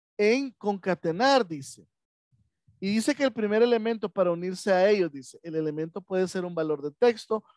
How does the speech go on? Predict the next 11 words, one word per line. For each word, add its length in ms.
número 500
o 160
una 220
referencia 840
de 180
celda. 600
¿Sí? 280
Ok, 220
eso 180
está 180
fácil. 400